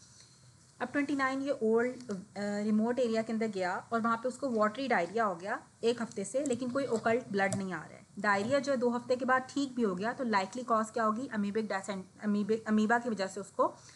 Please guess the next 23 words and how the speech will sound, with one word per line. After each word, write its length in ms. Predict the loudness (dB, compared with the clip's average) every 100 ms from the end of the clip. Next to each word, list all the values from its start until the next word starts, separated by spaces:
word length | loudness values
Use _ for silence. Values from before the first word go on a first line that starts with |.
| -20 0
डायरिया 320 | 2 4 2
develop 360 | 0 0 0 -2
हो 60 | -8
गया। 220 | -10 -14 -16 -8 2
तो 80 |
remote 320 | 4 6 4 2
area 180 | -2
के 100 | -2
अंदर 140 | -2 -2
जाओ 240 | 0 2
और 100 | 2
अगर 180 | 2 2
डायरिया 440 | 2 0 0 0
हो 80 | 0
जाए 200 | 0 -2
तो 120 | -2
वो, 300 | 0 0 -2 -8 -20 -20 -20 _ -4
अ, 40 | 0 0 0 2
amoeba 320 | 4 6 4
की 140 | 2
वजह 240 | 0 0 -2
से 140 | -4
होगा। 340 | -6 -6 -10